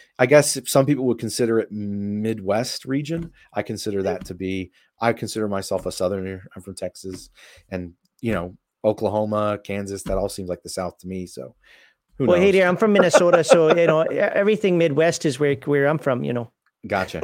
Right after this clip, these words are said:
Speaker 1: gotcha.
Speaker 2: <laughs>
Speaker 1: Yeah. I don't know what you call that. Yeah, the, the, the West, the South, you know, Southwest.
Speaker 2: Uh, uh,
Speaker 1: Um,
Speaker 2: so I wanna, uh, uh, one more question here before we, or one more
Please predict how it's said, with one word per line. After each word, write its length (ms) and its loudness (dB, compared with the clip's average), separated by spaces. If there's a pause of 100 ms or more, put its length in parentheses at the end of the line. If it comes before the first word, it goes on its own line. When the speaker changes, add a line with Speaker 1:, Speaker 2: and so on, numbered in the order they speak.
Speaker 1:
gotcha. 300 0
Speaker 2:
<laughs> 40 -6
Speaker 1:
Yeah. 200 2 (200)
I 60 4
don't 100 6
know 80 6
what 140 2
you 60 -6
call 240 0
that. 240 -6
Yeah, 400 -4
the, 320 -6
the, 500 -8 (300)
the 80 -8
West, 500 -10
the 40 -20
South, 280 -20
you 140 -14
know, 60 -18
Southwest. 640 -10 (300)
Speaker 2:
Uh, 40 2
uh, 400 4
Speaker 1:
Um, 80 -2 (140)
Speaker 2:
so 320 0 (140)
I 60 4
wanna, 400 2 (200)
uh, 220 4
uh, 20 4
one 220 2
more 140 2
question 420 0
here 120 2
before 260 2
we, 100 2
or 240 4
one 220 2
more 400 2